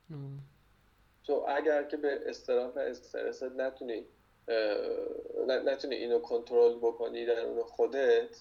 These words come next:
Speaker 2: به بیماری هم نمی‌تونی فائق بشی. این رو اول بکش. بعد، خب، من سیگار می‌کشیدم، اه، و سیگار می‌تونه جزو بدترین چیزهایی باشه که یک فرد مبتلا به، به،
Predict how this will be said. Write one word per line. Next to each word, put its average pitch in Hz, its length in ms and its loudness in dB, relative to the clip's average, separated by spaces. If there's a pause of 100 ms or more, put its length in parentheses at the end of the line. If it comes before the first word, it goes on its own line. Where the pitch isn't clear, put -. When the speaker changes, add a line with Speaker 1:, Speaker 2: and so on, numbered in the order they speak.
(520)
Speaker 2:
به 127 100 -2
بیماری 120 560 -2
هم 131 200 -10
نمی‌تونی 113 580 -10 (380)
فائق 101 440 -2
بشی. - 360 -10 (1200)
این 139 200 -6
رو 160 80 2
اول 120 460 0
بکش. - 540 -6 (1040)
بعد، 143 460 0
خب، 131 120 -10
من 127 200 -4
سیگار 131 440 -4
می‌کشیدم، 104 640 -10 (140)
اه، 110 120 0 (480)
و 113 220 0
سیگار 123 460 0
می‌تونه 123 560 -2 (540)
جزو 120 200 -2
بدترین 110 560 0 (360)
چیزهایی 120 420 0
باشه 120 300 -2
که 120 100 -2
یک 113 280 0
فرد 117 220 2
مبتلا 117 420 -4
به، 117 120 -4
به، 110 280 -8